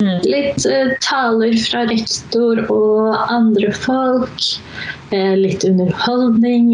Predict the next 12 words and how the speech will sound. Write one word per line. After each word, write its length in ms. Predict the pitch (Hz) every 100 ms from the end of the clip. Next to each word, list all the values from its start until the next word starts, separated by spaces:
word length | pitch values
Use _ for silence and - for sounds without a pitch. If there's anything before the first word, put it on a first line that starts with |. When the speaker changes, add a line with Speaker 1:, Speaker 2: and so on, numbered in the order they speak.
| 220
Speaker 2:
og 80 | 208
bare 320 | 185 180 180
litt 200 | 185 -
sånn, 340 | 190 180 180 - - - - -
eh, 320 | 196 190 190 - - - -
ja, 140 | 247 254
for 160 | 277 277
å, 360 | 302 294 226 - - - - - -
eh, 360 | 240 247 226 220 - - - - -
sette 400 | - 285 285 233
i 100 | 185
gang 360 | 180 185 190